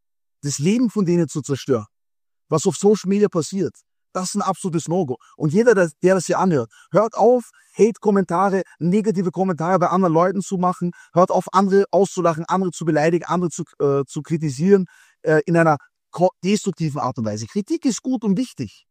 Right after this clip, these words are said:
Teile deine Meinung. Aber hör auf,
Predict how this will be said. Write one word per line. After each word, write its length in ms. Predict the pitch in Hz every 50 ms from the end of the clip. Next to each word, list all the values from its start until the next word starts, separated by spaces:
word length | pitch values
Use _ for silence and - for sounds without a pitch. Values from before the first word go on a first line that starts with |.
| _ _ _ _ _ _ _ _ _ _ _ _
Teile 280 | - - 208 226 226 208
deine 180 | 196 196 185
Meinung. 420 | 170 165 170 190 185 151 120 101 - _ _ _ _ _ _ _ _ _ _ _ _
Aber 300 | - 156 147 175 160 147 - _ _ _ _ _ _ _ _ _ _ _ _ _ _ -
hör 200 | 131 151 - 139
auf, 420 | 156 175 214 220 202 - - _